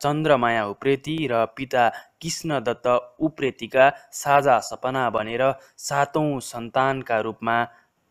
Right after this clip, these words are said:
दुई हजार छत्तिस साल जेठ उन्तिस गते खैरेनी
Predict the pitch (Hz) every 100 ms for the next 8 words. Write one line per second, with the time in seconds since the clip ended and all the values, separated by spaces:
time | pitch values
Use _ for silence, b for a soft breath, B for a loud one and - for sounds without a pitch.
0 | _ _ 117 123 135 120 127 123 117 -
1 | - 135 - - 139 123 - 123 127 143
2 | b b 117 131 139 135 127 110 123 143
3 | 147 135 131 - 113 - 139 143 b b
4 | - 139 156 165 151